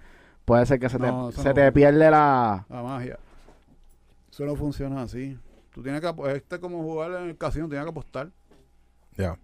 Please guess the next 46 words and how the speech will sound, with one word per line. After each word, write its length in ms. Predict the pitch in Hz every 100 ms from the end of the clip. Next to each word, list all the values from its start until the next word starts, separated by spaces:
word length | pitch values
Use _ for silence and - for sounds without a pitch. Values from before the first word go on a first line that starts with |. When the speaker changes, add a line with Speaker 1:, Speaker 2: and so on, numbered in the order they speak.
| _
Speaker 2:
Yo 180 | 110 113
apuesto 420 | 120 139 151 156
y 40 | 147
le 100 | 135
tengo 240 | 139 147
fe 100 | 143
al 80 | 147
producto, 440 | 147 151 190 185 147
pues 120 | 123
le 60 | 113
voy 100 | 113
a 40 |
meter 140 | 147 185
todos 140 | 160
los 80 | 170
cañones 380 | 175 170 165 156
al 60 | 147
producto. 520 | 131 123 117 - 110 - _ _ _ _ _ - - _ _ - _ - - _ - - -
Y 80 | 101
si 100 | 104
Dios 180 | 117 -
quiere, 220 | 135 143
das 140 | 143
un 120 | 139 139
palo, 360 | - 107 104
si 120 | -
no, 200 | 143 156 180
pues 220 | - -
te 80 | -
jodiste, 380 | - 214 -
perdiste 320 | 185 170 175 190
esos 180 | 143 123
chavos. 320 | 123 123 123 - _ _ _ _ _ _ - _ -
Speaker 3:
Y 80 | 110
ahora 300 | 110 123 135
con 160 | 151
la 100 | 151
moda 280 | 147 147 151
del 100 | 143
baloncesto 580 | 127 131 131 123 - 120
que 80 | 113
regresó 480 | 117 110 107 98 87
en 80 |
Puerto 320 | 90 87 - 92
Rico, 340 | 87 78 73 -
Speaker 2:
Ujú. 380 | 117 120 110